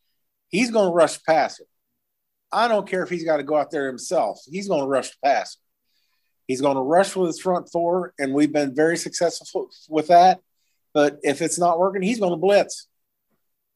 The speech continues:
Get those ends. You've gotta get the bigs. You have to get the bigs. If you've been following Bucknuts for years, you know I've always said quarterbacks and defensive line is when you win, where you win championships. And,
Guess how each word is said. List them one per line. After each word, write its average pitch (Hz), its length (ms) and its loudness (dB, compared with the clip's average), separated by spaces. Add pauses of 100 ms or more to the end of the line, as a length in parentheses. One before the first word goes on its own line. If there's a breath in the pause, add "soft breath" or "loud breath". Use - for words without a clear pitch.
(440)
Get 190 300 0
those 180 380 4 (120)
ends. 151 560 -4
You've 123 300 -2
gotta 156 320 6
get 139 320 -2
the 127 80 -2
bigs. 117 560 0 (100)
You 131 260 0
have 139 320 -2
to - 60 -20
get 123 200 -8
the 127 80 -10
bigs. 113 340 -2 (400)
If 117 180 -4
you've 165 220 4
been 175 220 2
following 170 500 2
Bucknuts 156 480 0
for 143 140 -8
years, 139 260 -2
you 123 120 -8
know 135 200 2
I've 120 160 -2
always 139 340 -2
said 110 220 -4 (380)
quarterbacks 165 840 2
and 120 140 -12
defensive 139 460 -4
line 110 400 -2
is 110 120 -14
when 117 160 -6
you 113 120 -6
win, 113 240 -6
where 117 200 2
you 117 120 2
win 113 200 -4
championships. 110 840 -8 (500)
And, 123 380 2